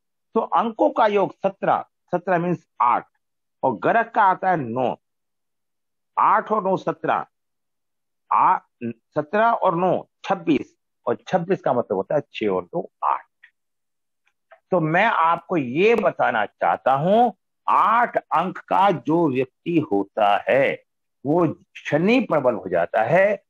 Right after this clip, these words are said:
और जीवन में संघर्ष, संघर्ष, संघर्ष करता है। और जब हमें ये ज्ञान हो जाए कि हमारा नाम ठीक नहीं है, हमें अपने नाम को, अभी मैंने बताया था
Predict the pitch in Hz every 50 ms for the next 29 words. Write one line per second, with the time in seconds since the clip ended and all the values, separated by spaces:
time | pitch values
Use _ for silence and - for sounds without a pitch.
0 | _ _ - 135 123 107 95 - 110 131 131 117 107 101 101 113 147 156 135 -
1 | - 101 92 90 82 98 120 139 135 - _ 78 78 82 - 123 135 127 - _
2 | - - - _ _ - 120 123 - - - - - _ _ - - _ _ _
3 | _ _ _ _ _ _ _ _ _ _ _ _ _ _ _ - - - 233 214
4 | 170 139 - - 240 262 247 208 214 214 226 233 233 233 233 180 135 135 147 185
5 | 226 240 220 202 208 196 165 170 139 120 98 - - _ _ _ _ _ _ _
6 | _ _ _ _ _ _ - 214 196 156 151 143 147 151 165 185 202 190 156 143
7 | 139 151 180 208 202 - - - - - 185 202 202 - 156 123 107 110 120 143
8 | 147 127 123 113 85 - _ _ _ _ _ _ _ _ _ _ _ _ _ _
9 | _ _ _ _ - 156 185 214 247 269 254 - - 147 147 - - - 185 208
10 | 202 180 156 131 127 135 151 151 147 - - 117 101 78 - _ _ _ _ _
11 | _ _ _ - 131 143 156 156 151 156 160 147 113 113 - - - - 151 151
12 | - 165